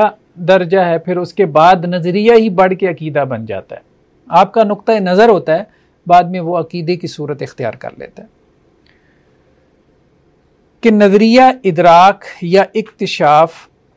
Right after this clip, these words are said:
جبکہ عقیدہ یقین جازم کو کہتے ہیں۔ ادراک یعنی ایک چیز جو ہے وہ آپ نے اس کا ادراک کر لیا، ٹھیک ہے،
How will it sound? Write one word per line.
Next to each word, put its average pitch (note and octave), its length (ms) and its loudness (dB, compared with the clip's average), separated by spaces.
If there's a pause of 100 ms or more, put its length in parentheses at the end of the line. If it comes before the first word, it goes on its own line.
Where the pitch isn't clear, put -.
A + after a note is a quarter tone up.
(120)
جبکہ F#3+ 380 -2
عقیدہ G3 400 0
یقین F3+ 640 -2
جازم D#3+ 500 2
کو D#3+ 140 0
کہتے A2+ 420 -8
ہیں۔ G#2 80 -20 (420)
ادراک E3+ 480 2 (1200)
یعنی G#3 180 -2
ایک G#3+ 220 2
چیز A3 240 -2
جو F#3+ 140 -2
ہے F3+ 100 2
وہ F#3+ 160 0
آپ D#3 220 0 (800)
نے F#3 120 -4
اس F#3 180 -6
کا G#3+ 100 0
ادراک E3 500 0
کر C3+ 140 -6
لیا، A2 260 -14 (880)
ٹھیک - 200 -20
ہے، B3+ 60 -14